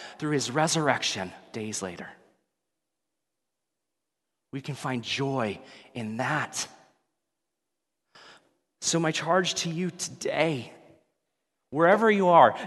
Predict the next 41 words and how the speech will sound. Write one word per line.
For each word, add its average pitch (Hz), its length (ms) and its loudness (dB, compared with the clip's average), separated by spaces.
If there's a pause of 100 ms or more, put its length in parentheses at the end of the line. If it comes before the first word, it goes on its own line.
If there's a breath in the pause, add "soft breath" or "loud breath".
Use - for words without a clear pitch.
during 175 200 0
this 190 140 0
season, 151 280 0
I 139 60 6
know 160 220 2
it's 170 120 -4
busy, 143 360 0
I 135 60 2
know 156 120 0
there's 165 160 -2
a 160 60 -2
lot 151 200 2
going 156 180 -6
on 143 100 -6
the, 139 80 -10 (400 loud breath)
the 135 80 -4
holidays, 156 560 -2 (240 loud breath)
take, - 500 -4
take 208 240 -2
time 185 400 -2 (400 loud breath)
to 180 140 -4
look 190 260 2
up. - 380 2 (1400)
Look 196 200 4
up 220 140 8
and 190 100 0
see 208 160 0
what 190 160 0
God 190 160 0
has 185 160 -4
done. 170 340 -2 (800)
Celebrate 190 600 6
that. - 340 -4 (920)
This 160 120 -2
Christmas 202 320 2
season 196 300 2
is 170 140 0
a 175 60 0
reminder 175 520 0
of 131 140 -2
us - 260 -2